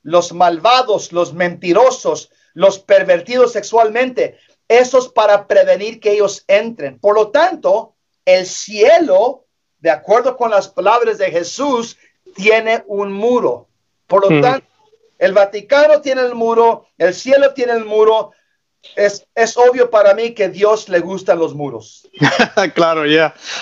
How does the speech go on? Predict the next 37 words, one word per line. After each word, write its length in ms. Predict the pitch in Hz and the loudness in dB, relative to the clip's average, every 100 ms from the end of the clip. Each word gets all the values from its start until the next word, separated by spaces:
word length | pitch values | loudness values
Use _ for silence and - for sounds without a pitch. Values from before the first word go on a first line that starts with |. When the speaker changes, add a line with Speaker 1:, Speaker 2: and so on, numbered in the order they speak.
| - | -2
Speaker 2:
Oye, 520 | 165 214 214 208 202 | 0 2 2 2 2
eh, 580 | 185 180 170 160 151 147 _ | -2 -4 -4 -4 -6 -10 _
Jesse, 500 | 170 180 - 170 147 - | -6 -6 -4 -6 -6 -6
ah, 380 | 151 147 139 - | -4 -6 -10 -8
para 300 | - 175 175 | -2 0 -2
beneficio 460 | 156 160 165 156 196 | -4 -8 -10 -6 -4
de 80 | 202 | -2
la 60 | |
audiencia, 500 | 185 160 185 196 156 | -4 -4 -6 -6 -6
porque 180 | 139 151 | -6 -6
aquí 140 | 147 160 | -6 -6
no 80 | 185 | -4
nos 100 | 208 | -4
está 220 | - 190 | -4 -4
hablando 300 | 175 180 180 | -2 -4 -6
un 60 | 175 | -4
blanquito, 580 | 165 143 165 175 143 - _ _ - | -4 -4 -6 -8 -10 -16 _ _ -12
tú 160 | 160 165 | -4 0
eres, 460 | 175 190 208 202 180 | 0 0 -2 -4 -4
eh, 300 | 170 165 156 | -2 -2 -4
mexica-, 440 | 160 170 - 196 | -6 -6 -4 -4
de 80 | 170 | -4
origen 260 | 156 175 233 | -6 -4 -4
mexicano, 440 | 220 - 226 185 | -4 -4 -4 -4
¿no? 220 | 147 294 _ _ _ _ _ - | -10 -16 _ _ _ _ _ -2
Speaker 1:
Sí, 160 | 269 | 0
mis 160 | 240 - | 0 0
padres 340 | 294 320 359 | 0 0 -2
son 200 | - 285 | 0 2
de 80 | 254 | 0
México. 640 | 220 247 247 247 247 254 | -2 -4 -6 0 2 2
Yo 120 | 185 240 | 2 -2
nací 280 | 269 269 | -2 -2
en 80 | 254 | -2
Los 160 | 214 - | 0 2
Ángeles, 360 | 240 247 214 | 0 0 -2
California. 720 | - 180 165 214 220 226 220 | 0 -2 0 -2 0 -2 -4